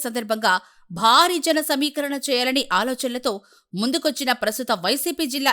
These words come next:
ఇంచార్జ్ పర్వతిరెడ్డి చంద్రశేఖర్ రెడ్డి నాయకులతో చర్చించిన తర్వాత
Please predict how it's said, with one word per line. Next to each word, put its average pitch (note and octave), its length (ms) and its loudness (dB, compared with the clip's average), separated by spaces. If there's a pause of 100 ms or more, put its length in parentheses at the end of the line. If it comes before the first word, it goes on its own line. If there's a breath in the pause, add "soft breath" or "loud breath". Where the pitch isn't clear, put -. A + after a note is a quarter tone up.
(100)
ఇంచార్జ్ A#3 360 -2 (400)
పర్వతిరెడ్డి C4+ 500 2 (100)
చంద్రశేఖర్ A#3 600 -2
రెడ్డి A3+ 200 0 (420 soft breath)
నాయకులతో D#4+ 640 2 (120)
చర్చించిన C4 560 0
తర్వాత A#3 320 0